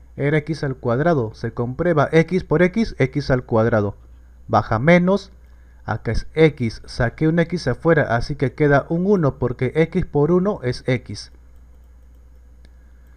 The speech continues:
Como acá tenemos una multiplicación igualado a cero, significa que o esto vale cero o,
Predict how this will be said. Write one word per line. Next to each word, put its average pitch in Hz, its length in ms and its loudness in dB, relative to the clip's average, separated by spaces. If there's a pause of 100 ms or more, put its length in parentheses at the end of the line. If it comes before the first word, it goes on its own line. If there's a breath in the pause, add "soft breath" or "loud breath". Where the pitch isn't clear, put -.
(300 soft breath)
Como 147 200 0
acá 196 240 2
tenemos 196 460 2
una 196 180 2
multiplicación 151 1000 0
igualado 123 640 0
a 143 80 0
cero, 156 460 0
significa 120 760 -4
que 101 260 -6
o 110 340 -6
esto 175 840 -2
vale 175 300 2
cero 185 480 0 (1000)
o, 190 480 2